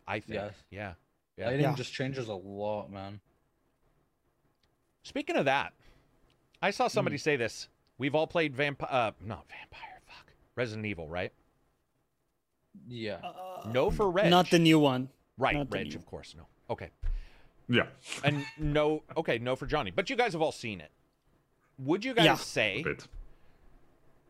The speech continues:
Speaker 1: that Resident Evil has, I was told Resident Evil has the best graphics ever. And I was like, "In no way, shape, or form ever does it have the best graphics ever." But a lot of people are saying it.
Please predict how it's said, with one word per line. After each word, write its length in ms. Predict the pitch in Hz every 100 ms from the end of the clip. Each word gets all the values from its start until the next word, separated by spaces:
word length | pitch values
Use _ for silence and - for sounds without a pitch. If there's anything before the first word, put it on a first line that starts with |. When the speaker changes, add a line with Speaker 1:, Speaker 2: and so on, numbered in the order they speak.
| _ _ _ _
Speaker 1:
that 180 | 127 123
Resident 460 | 120 131 156 147 120
Evil 240 | 117 135
has, 280 | 127 120 - - - -
I 160 | 127 165
was 180 | 202
told 240 | - 185 147
Resident 260 | 147 143
Evil 200 | 139 123
has 180 | 120 117
the 60 | 95
best 260 | 87 110 -
graphics 560 | 107 98 107 - - - -
ever. 260 | 82 - - _ _ _ _ _
And 160 | 117 120
I 80 |
was 200 | 120 117
like, 220 | 131 113 - -
"In 240 | 135 127
no 140 | 127 147
way, 360 | 151 131 135
shape, 260 | 127 147 127
or 60 | 123
form 280 | 120 117 - -
ever 340 | 143 92 71 - _ _
does 140 | 127 110
it 80 | 101
have 180 | 104
the 60 | 92
best 260 | 90 90 -
graphics 340 | 95 95 -
ever." 280 | 92 64 57 _ - 92
But 320 | 190 151 - - _ -
a 60 |
lot 260 | 104 101 110
of 60 | 120
people 200 | 123 117
are 40 |
saying 340 | - 110 98
it. 100 | 80